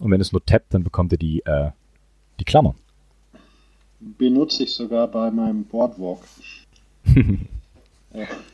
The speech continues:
Speaker 2: <laughs> nicht bekannt.
Speaker 1: Hab ich mir gedacht, deswegen hab ich den auf die tausendsechshundert gelegt.
Speaker 2: Mhm.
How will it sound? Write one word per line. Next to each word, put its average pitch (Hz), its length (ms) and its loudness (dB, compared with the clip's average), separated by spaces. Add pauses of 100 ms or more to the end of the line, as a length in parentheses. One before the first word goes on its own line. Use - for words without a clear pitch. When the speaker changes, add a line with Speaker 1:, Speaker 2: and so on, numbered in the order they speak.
(100)
Speaker 2:
<laughs> 170 80 -2 (100)
nicht 127 600 -2 (160)
bekannt. 117 440 2 (1000)
Speaker 1:
Hab - 160 2
ich - 80 2
mir 98 80 6
gedacht, 95 320 0
deswegen 127 240 -2
hab 123 100 -4
ich - 60 -16
den 123 100 -4
auf 127 100 -8
die - 100 -12
tausendsechshundert 82 800 -4
gelegt. - 460 -20
Speaker 2:
Mhm. 98 320 -20